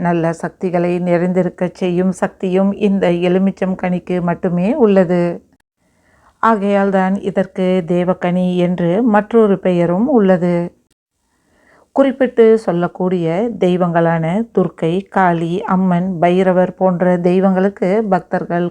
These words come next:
கனிமாலை மற்றும் கனி தீபம் ஏற்றி வழிபடுவதையும் நாம் கண்கூடாகவே பார்த்து வருகிறோம். நீங்கள் செல்லும் காரியம் ஜெயமாக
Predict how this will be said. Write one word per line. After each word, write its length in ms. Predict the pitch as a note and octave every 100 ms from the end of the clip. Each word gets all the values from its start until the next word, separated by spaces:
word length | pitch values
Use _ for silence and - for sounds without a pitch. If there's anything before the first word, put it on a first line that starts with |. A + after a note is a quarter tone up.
| -
கனிமாலை 640 | F3 F#3 F3+ F3+ F3 F3+ G#3+ - - - -
மற்றும் 460 | A#3 C4 - A#3 A#3
கனி 280 | A#3 E3+ F3
தீபம் 400 | F3 F3 F3+ F3+ F3+
ஏற்றி 340 | F#3 F#3 F3+ F3+
வழிபடுவதையும் 960 | F3 G3+ G#3 G#3 G3+ F#3+ G3 G3 G3+ G3+ F#3+
நாம் 340 | F3 E3 A3 A#3
கண்கூடாகவே 840 | F#3 G#3 A#3 G#3 F#3 E3+ E3 F#3+ C#4
பார்த்து 340 | A#3+ G#3+ G3+ G3
வருகிறோம். 640 | F#3 F3 F#3 F3+ F3+ F3 - _ _ _ _ _ _ _ _ -
நீங்கள் 340 | B3+ A#3+ G#3+
செல்லும் 300 | A3 G#3 G#3 G3+
காரியம் 460 | F#3+ F3+ F#3 F#3 F3+
ஜெயமாக 520 | F3+ E3+ F3 F3